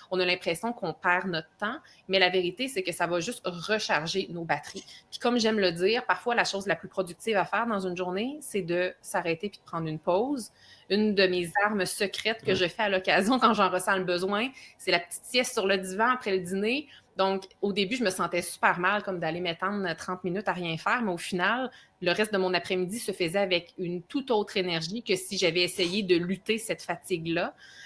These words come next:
Speaker 1: euh, toute l-, tout l'après-midi, là. Donc, euh, puis tu sais, j'aime ça aussi faire un parallèle avec un athlète olympique, là. Les athlètes qui se rendent aux Olympiques, c'est des athlètes de haut niveau. Est-ce qu'eux, ils s'entraînent quinze heures par jour, sept jours sur sept ?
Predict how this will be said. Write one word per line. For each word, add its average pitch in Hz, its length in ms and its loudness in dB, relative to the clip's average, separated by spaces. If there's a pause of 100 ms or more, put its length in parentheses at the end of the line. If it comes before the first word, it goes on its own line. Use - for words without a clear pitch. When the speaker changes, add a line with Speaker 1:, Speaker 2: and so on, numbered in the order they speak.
(160)
Speaker 1:
euh, 151 500 0 (220)
toute - 160 -12
l-, 190 120 -6
tout 196 120 -6
l'après-midi, 156 560 0
là. 139 120 -8 (300)
Donc, 175 320 2
euh, 160 400 4
puis - 80 -12
tu 254 120 0
sais, - 0 - (100)
j'aime 175 80 -4
ça 311 80 0
aussi 285 200 -4
faire 247 160 6
un 170 80 2
parallèle 165 420 4
avec 160 260 0
un 170 80 -2
athlète 170 280 -4
olympique, 175 420 -2
là. - 100 -6
Les 165 180 -4
athlètes 220 320 -2
qui - 60 -12
se - 80 -10
rendent 202 140 -4
aux 185 120 -2
Olympiques, 160 420 -6
c'est 196 60 -8
des 165 220 -6
athlètes 190 280 -4
de 165 200 0
haut 202 160 4
niveau. 190 520 2 (380)
Est-ce 190 160 -2
qu'eux, 254 240 4
ils - 60 0
s'entraînent 240 560 -2
quinze 190 320 0
heures 208 260 4
par 165 140 0
jour, 196 240 -4
sept 160 180 -8
jours 165 140 -6
sur - 180 -10
sept ? 330 260 -4